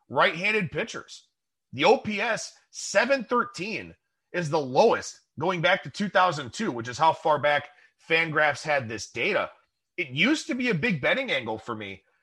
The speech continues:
but it's just not anymore. You know, pitchers have made adjustments. They're throwing more off-speed stuff, staying away from the low fastballs, throwing more high fastballs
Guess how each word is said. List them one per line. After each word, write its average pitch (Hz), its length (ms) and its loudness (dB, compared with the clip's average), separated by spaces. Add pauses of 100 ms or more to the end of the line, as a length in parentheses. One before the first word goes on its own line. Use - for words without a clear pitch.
(160)
but 165 80 -2
it's - 160 -10
just 285 200 -12
not 135 380 2
anymore. 85 460 -12 (260)
You 117 80 -8
know, 139 240 2 (260)
pitchers 269 360 -2
have 247 160 2
made 233 180 0
adjustments. 156 600 -2
They're 131 120 -6
throwing 202 460 0
more 190 260 2
off-speed 165 540 -2
stuff, 156 340 -2 (300)
staying 180 460 -2
away 190 280 2
from 185 160 -8
the 175 100 2
low 165 200 4
fastballs, 147 720 0
throwing 165 260 -2
more 156 220 2
high 156 240 4
fastballs 117 720 -4